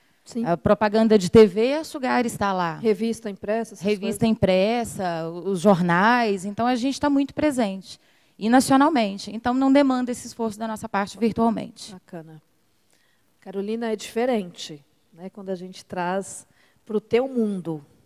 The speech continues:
Speaker 1: né? E você tem do cabinho a coisas maiores. Como é o desafio de divulgar? Vocês já são tradicionais aqui do varejo e referência.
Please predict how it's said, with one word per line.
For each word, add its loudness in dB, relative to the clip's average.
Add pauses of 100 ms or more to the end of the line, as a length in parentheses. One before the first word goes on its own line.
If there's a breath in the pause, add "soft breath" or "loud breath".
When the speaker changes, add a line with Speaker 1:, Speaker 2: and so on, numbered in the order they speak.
(440)
Speaker 1:
né? -16
E -14 (120)
você -12
tem -8 (340)
do -16
cabinho -10
a -14
coisas -8
maiores. -18
Como -10
é -4
o -4
desafio -10 (480)
de -12
divulgar? -6 (380)
Vocês -16
já -10
são -16
tradicionais -12
aqui -18
do -18
varejo -6
e -8
referência. -6